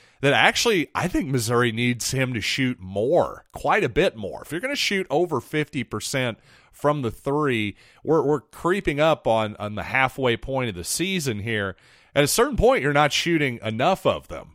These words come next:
Fire away, bombs away at this point, because even if he shoots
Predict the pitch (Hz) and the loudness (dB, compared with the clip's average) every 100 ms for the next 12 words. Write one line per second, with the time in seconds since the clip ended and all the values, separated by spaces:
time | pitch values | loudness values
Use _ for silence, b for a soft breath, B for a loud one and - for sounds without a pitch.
0 | _ - - 147 220 139 104 131 131 69 | _ -8 0 2 4 4 4 4 4 2
1 | - 107 151 190 180 139 117 127 165 117 | -6 -4 -2 -2 -2 0 2 4 4 2
2 | - 101 - - 98 73 73 104 127 117 | -2 -8 -8 -6 -6 -6 -8 -6 0 0
3 | 117 - B B - 214 294 - 156 - | 0 -4 B B -4 -2 -2 -2 0 2
4 | - 220 208 143 - | 2 2 0 0 -4